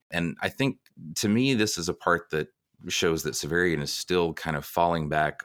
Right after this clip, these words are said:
on his comfort zone of being a professional torturer executioner, because everything else he's just so unsure of, and he's so afraid often of having to deal with, if not outwardly afraid, at least unsure because he doesn't quite know what else is going on.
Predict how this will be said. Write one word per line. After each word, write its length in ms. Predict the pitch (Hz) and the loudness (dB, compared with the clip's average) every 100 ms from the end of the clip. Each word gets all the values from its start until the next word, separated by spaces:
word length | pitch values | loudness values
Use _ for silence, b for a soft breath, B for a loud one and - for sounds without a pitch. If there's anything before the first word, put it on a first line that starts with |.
| - | -10
on 240 | 80 71 | -8 -6
his 160 | 71 65 | -8 -6
comfort 380 | - 82 69 65 | -6 -4 -4 -4
zone 320 | 73 71 67 | -4 -4 -6
of 200 | 65 - _ | -10 -16 _
being 280 | 67 76 71 | -4 -2 -2
a 20 | |
professional 640 | 65 69 78 73 - 64 65 | -6 -6 -4 -4 -6 -8 -6
torturer 480 | - 69 - 62 64 | -6 -4 -4 -6 -8
executioner, 720 | - - - 80 - - - B B B B _ - - 76 | -8 -10 -6 -8 -6 -12 -12 B B B B _ -20 -14 -6
because 340 | 76 - 80 | -4 -2 2
everything 400 | 92 87 78 73 | 2 2 -2 -2
else 160 | 107 101 | 0 -2
he's 140 | 71 | -6
just 200 | - - | -6 -6
so 280 | - 82 87 | -2 0 0
unsure 460 | 76 73 - - 80 | -2 -2 -2 0 -2
of, 260 | - - _ _ | -6 -14 _ _
and 120 | 73 71 | -12 -8
he's 160 | 71 | -6
so 460 | - 67 69 67 65 _ - | -4 -4 -4 -6 -12 _ -12
afraid 540 | 73 73 90 64 - - | -6 0 0 0 -6 -14
often 360 | - 71 - - _ _ - | -12 -12 -14 -20 _ _ -14
of 140 | 67 | -10
having 300 | 78 67 67 | -8 -6 -8
to 80 | 67 | -8
deal 260 | 64 65 - | -10 -8 -8
with, 260 | 107 110 | -12 -10
if 160 | - - | -12 -2
not 200 | 85 - | -2 0
outwardly 480 | 92 117 120 90 80 | 2 2 2 -2 -2
afraid, 300 | 73 73 71 | -2 0 -2
at 120 | 71 | -2
least 220 | 73 80 69 | -6 -4 -6
unsure 300 | 71 - 71 | -4 -4 -4
because 280 | 71 78 | -4 -6
he 80 | 69 | -6
doesn't 240 | 67 71 73 | -6 -6 -8
quite 240 | - - | -10 -8
know 120 | 67 65 | -8 -8
what 200 | 67 - | -8 -8
else 180 | - - | -10 -10
is 100 | - | -12
going 240 | - 67 | -12 -8
on. 220 | 69 69 | -8 -8